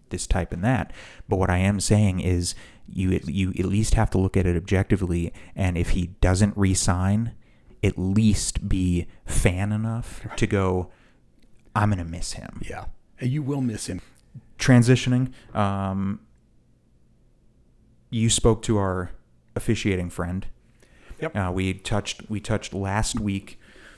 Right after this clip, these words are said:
Speaker 1: on w-, some rumored or speculated potential, maybe what would we think about rule changes. Um, one of them was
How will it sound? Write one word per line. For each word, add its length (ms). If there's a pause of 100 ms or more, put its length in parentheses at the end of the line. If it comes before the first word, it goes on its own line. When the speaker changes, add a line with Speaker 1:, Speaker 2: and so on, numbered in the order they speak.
(420)
Speaker 1:
on 540 (540)
w-, 240 (280)
some 360 (320)
rumored 720
or 420
speculated 920 (800)
potential, 600
maybe 560
what 220
would 180
we 100
think 360
about 380 (520)
rule 240
changes. 560 (380)
Um, 320
one 360
of 180
them 360
was 480